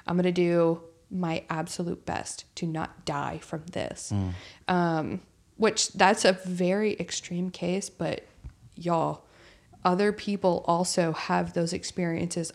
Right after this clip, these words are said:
Speaker 1: of, "I am going to die." Um, you know, because, uh, anxiety is part of your brain chemistry that is really good at lying. So there's also that.
Speaker 2: Yeah.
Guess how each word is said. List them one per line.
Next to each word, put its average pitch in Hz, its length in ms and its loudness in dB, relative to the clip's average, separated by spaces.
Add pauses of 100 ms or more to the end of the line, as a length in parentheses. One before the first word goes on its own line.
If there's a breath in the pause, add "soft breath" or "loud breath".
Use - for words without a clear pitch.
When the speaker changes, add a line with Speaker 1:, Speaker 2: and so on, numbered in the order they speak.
Speaker 1:
of, 165 400 0 (140)
"I 170 180 0
am 170 180 0
going 156 320 -2
to - 140 -8
die." - 440 -10 (520 loud breath)
Um, 156 540 0
you 208 80 -2
know, 180 120 4
because, 185 360 0
uh, - 140 0 (180)
anxiety 180 800 2
is 170 360 2
part 175 460 -2
of 170 140 -4
your 165 120 -2
brain 170 300 -2
chemistry 175 680 -4 (280 loud breath)
that 175 120 -4
is 156 240 -4
really 160 240 0
good 160 200 -6
at - 140 -8
lying. 98 460 -6 (160)
So - 160 -2
there's 175 160 0
also 143 300 -4
that. 71 260 -8 (120)
Speaker 2:
Yeah. 95 260 0